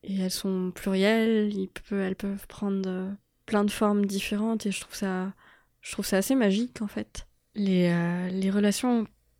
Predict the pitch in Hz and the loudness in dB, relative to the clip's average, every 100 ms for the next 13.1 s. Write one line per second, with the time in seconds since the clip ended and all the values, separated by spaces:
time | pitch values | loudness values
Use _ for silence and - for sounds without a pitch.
0 | - 185 196 214 196 185 180 208 226 190 | 0 4 4 4 0 0 2 2 2 0
1 | 185 - - 208 277 - - - - _ | -6 -8 -6 -6 -6 -14 -20 -20 -20 _
2 | _ _ _ _ _ _ 202 - - 214 | _ _ _ _ _ _ -6 -6 -2 -2
3 | - 185 180 185 - - - 190 180 190 | 0 0 2 0 -2 -4 0 0 0 -2
4 | 190 190 180 180 190 - 220 214 - - | -2 -4 -4 -4 -4 -4 -4 -4 -6 -4
5 | 190 185 196 - - 202 196 196 - 196 | -4 -4 -8 -10 -6 -2 0 0 0 -2
6 | - 196 202 240 - _ _ - - - | -2 -2 -2 -2 -6 _ _ -20 -20 -20
7 | - - _ _ _ _ _ - 185 - | -20 -20 _ _ _ _ _ 0 0 -2
8 | - 180 - - 180 - 180 196 - 190 | -6 -6 -6 -6 -4 -2 0 -2 -4 -8
9 | 185 190 196 _ - - _ _ _ _ | -6 -10 -16 _ -20 -20 _ _ _ _
10 | - - 208 196 190 - - 202 202 196 | -8 2 4 4 2 -2 4 6 8 4
11 | 202 - - - - _ _ _ _ 190 | 0 -8 -20 -20 -20 _ _ _ _ 0
12 | 180 180 - 226 220 180 - 214 247 233 | 2 0 2 2 2 0 0 0 0 -2
13 | - | -10